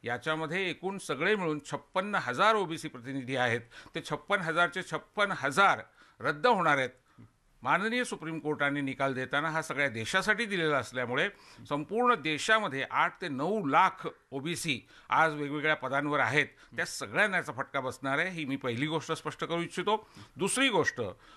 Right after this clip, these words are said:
हा जो, आ-, हा जो आरक्षणाचा मुद्दा आहे, तो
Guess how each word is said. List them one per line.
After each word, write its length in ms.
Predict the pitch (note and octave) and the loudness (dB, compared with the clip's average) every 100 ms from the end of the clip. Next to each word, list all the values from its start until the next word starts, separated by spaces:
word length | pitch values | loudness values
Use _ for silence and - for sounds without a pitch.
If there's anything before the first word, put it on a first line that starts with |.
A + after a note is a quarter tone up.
| - _ | -20 _
हा 180 | - G3 | 2 2
जो, 440 | G#3+ A#3+ A3+ - _ _ _ | 4 2 2 -2 _ _ _
आ-, 140 | A#2+ C3+ | 0 0
हा 180 | - E3+ | 2 0
जो 80 | G3+ | 4
आरक्षणाचा 720 | F3+ F#3+ - G#3+ G#3+ A3+ G#3+ - | 4 4 0 0 2 4 2 0
मुद्दा 300 | D#3 D#3 F3 | -10 -4 4
आहे, 340 | F3 C3 D3 G#3+ | 4 4 0 -4
तो 560 | - F#3+ G#3+ A#3+ - | -4 -2 0 0 -4